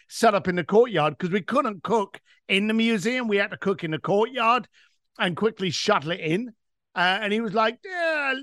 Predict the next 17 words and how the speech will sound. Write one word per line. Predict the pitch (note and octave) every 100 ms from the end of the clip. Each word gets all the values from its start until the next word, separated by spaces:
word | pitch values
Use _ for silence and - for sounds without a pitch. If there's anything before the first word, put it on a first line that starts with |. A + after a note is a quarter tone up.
| C#4
I'll | C4+ C#4
see | - - A#3+
what | A3
I | G3+ E3+
can | - F3+
do." | F3 C#4 F3+ G#2 _ _ _ _ _ A#3
And | B3 -
every | C4+ D4 E4 G4+
time | A#3 D4 D#4 C#4+
I | B3+
asked | A3+ A#3+ A#3+ -
for | F3+
something, | - D3+ C3 G#2+ A2+ G#2+ - - _ _ _ _ -
I | G3+
got | G3+ A#3+ C4 B3+
this | A#3
slight | - - - A#3+ C#4 F4+ G4